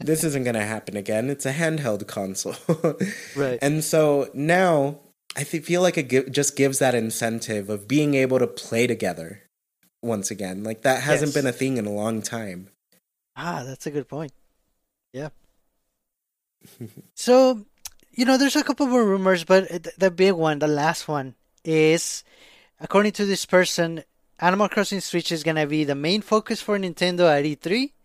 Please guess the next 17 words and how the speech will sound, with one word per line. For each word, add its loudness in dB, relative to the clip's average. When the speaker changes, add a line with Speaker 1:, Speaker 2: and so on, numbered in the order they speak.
Speaker 2:
and -2
the 2
game 0
has -2
a 0
planned -2
release -2
month 0
of 6
September. -2
<laughs> -
I 4
think 0
that's 2
too 4
early, 6
so, 4